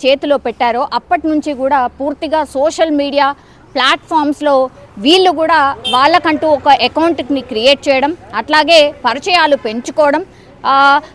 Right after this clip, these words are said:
ఫ్రెండ్స్ సర్కిల్‌లో కూడా అదేదో స్టేటస్ సింబల్‌గా "నాకు ఇంతమంది పరిచయం, నేను ఇంతమంది, ఆ, ఫాలో చేస్తున్నా, నా, నన్ను ఇంతమంది ఫాలో చేస్తున్నారు", ఇట్లా చెప్పుకోవడం కూడా ఒక ఫ్యాషన్‌గా అలవాటైన పరిస్థితి. So టీనేజ్ పిల్లలు,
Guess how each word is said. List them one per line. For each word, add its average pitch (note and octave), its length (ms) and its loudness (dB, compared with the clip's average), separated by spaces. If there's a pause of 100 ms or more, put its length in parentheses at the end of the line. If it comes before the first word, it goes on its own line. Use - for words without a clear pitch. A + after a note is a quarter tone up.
(120)
ఫ్రెండ్స్ D#4+ 360 -2
సర్కిల్‌లో E4 540 0
కూడా D4 460 2 (120)
అదేదో D4 500 4
స్టేటస్ D#4+ 480 -2
సింబల్‌గా C#4 640 0
"నాకు C4 260 -4
ఇంతమంది D4 420 -2
పరిచయం, B3+ 460 -2
నేను B3+ 160 -4
ఇంతమంది, C#4+ 640 -2 (500)
ఆ, B3+ 120 4
ఫాలో D4 360 4
చేస్తున్నా, C4 500 -2
నా, C4 420 -2 (100)
నన్ను B3+ 380 0
ఇంతమంది D#4 440 0
ఫాలో C4+ 300 0
చేస్తున్నారు", B3+ 680 -2
ఇట్లా D4+ 480 2 (120)
చెప్పుకోవడం F4 540 2
కూడా D#4 180 2
ఒక C#4 160 -2
ఫ్యాషన్‌గా B3+ 760 -2 (280)
అలవాటైన C4+ 520 0
పరిస్థితి. G#3 500 -6
So F#4 240 0
టీనేజ్ A4+ 840 -4
పిల్లలు, E4 380 0